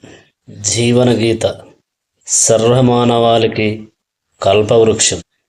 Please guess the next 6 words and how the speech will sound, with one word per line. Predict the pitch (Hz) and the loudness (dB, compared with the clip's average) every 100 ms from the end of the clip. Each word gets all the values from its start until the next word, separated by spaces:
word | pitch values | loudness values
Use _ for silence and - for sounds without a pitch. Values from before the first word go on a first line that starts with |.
| _ _ _ _ _ _ _ _ _ _ _ _ _ _ _ _ _ _ _ _ _ _ _ _ - | _ _ _ _ _ _ _ _ _ _ _ _ _ _ _ _ _ _ _ _ _ _ _ _ -4
ఏ | 107 117 | -2 0
మతము | 110 107 120 120 117 113 - - _ _ _ _ _ _ _ _ _ _ - | 2 2 0 0 0 -2 -8 -20 _ _ _ _ _ _ _ _ _ _ -2
లేకుండా | 113 110 110 107 104 104 - _ - | 0 0 0 0 0 -2 -10 _ -6
అన్ని | 107 120 | -2 2
మతాల | 127 120 123 117 110 | 2 2 2 2 4
వారు | 107 107 104 101 | 4 4 2 -4